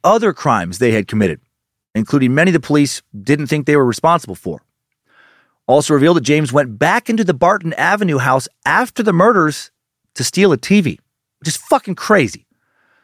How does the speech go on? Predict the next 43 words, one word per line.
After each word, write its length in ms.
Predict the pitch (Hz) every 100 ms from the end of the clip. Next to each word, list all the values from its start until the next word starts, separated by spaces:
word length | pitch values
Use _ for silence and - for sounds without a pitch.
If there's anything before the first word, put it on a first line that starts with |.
| _ _ _
To 80 | 131
head 200 | 185 135
back 220 | 180 208
into 100 | 190
that 180 | 180 180
bloodbath 540 | 151 175 202 226 220 _ _ -
because 180 | 156
you 80 | 131
want 120 | 160
to 40 | 147
get 100 | 151
a 40 |
T 240 | - 170 151
V 220 | 175 196
to 120 | 123
what, 240 | 147 -
sell 140 | - 147
to 80 | 123
a 40 |
pawn 220 | 147 160
shop? 300 | 202 202 202 _ _ _ _ _ _ _ _ _ _ -
James 240 | 185 180
and 80 | 170
Anthony 280 | 180 160 135
soon 300 | - 156 147
turned 220 | 156 156
themselves 380 | 135 151 127 131
in 100 | 131
at 60 |
the 80 | 104
Richmond 320 | 110 123 123
Police 220 | 107 120 107
Headquarters. 460 | 92 92 95 - _ _ _ _ _ _ _ _ -
The 100 | 120
arrest 300 | 156 190 175
of 20 |
this 140 | 170
crew 320 | - 180 233
in 180 | - 147
connection 380 | - 156 165 151
to 40 |
these 160 | 143 131
murders 380 | 139 143 175